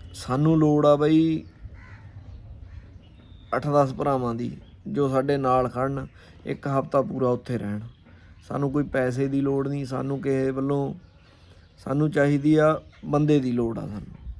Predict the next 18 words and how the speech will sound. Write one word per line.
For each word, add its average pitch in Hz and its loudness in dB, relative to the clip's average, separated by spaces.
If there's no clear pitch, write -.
ਸਾਨੂੰ 143 0
ਲੋੜ 143 4
ਆ 151 4
ਸੇਵਾਦਾਰ 127 2
ਦੀ, - -16
ਜਿਹੜਾ 143 2
ਉੱਥੇ 135 0
ਸਾਡੇ 127 -2
ਨਾਲ 123 0
ਰਹੇ, 131 0
ਸੇਵਾ 131 2
ਕਰੇ 139 -2
ਤੇ 147 0
ਇੱਕ - -4
ਹਫ਼ਤਾ 131 0
ਲਗਾਤਾਰ 127 0
ਉੱਥੇ 117 -8
ਰਹੇ। 107 -10